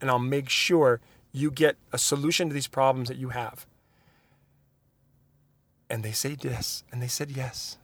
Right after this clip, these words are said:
They said yes. <laughs> They said yes.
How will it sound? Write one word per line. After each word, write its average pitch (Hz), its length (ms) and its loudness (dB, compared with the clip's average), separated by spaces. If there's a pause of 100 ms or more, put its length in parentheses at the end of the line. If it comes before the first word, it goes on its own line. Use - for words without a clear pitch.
(960)
They 127 80 -4
said 143 460 2 (540)
yes. 147 540 -4 (1900)
<laughs> - 1300 -20
They 180 60 0
said 147 480 -2
yes. 147 560 0